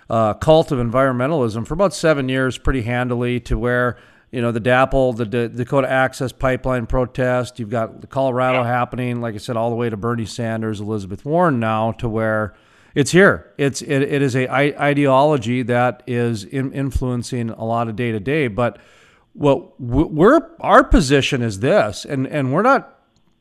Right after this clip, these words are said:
Speaker 1: we're, we're actually trying to be really factual here, which is today's protester does more texting and trolling and drinking Keurig coffee than they do actually trying to save the planet.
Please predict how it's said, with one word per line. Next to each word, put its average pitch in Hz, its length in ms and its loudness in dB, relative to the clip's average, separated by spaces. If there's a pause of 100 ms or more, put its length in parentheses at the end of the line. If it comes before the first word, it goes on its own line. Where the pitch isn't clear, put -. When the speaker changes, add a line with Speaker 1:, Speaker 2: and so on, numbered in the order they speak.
(120)
Speaker 1:
we're, 143 160 2
we're 160 120 4
actually 226 300 4
trying 143 200 4
to 127 60 0
be 120 120 0
really 123 200 0
factual 151 540 -2
here, 113 200 -2
which 117 220 -4
is 127 300 -2 (600)
today's 170 600 2
protester 135 1200 2 (840)
does 143 260 6
more 165 300 2
texting 196 640 0
and 151 160 2
trolling 117 840 0 (140)
and 123 160 -2
drinking 160 720 -2
Keurig 165 440 2
coffee 147 720 -2 (460)
than 139 300 2
they 135 180 4
do 143 400 2
actually 131 400 -2
trying 123 300 -2
to 113 60 -4
save 120 320 -6
the 110 80 -8
planet. 117 600 -6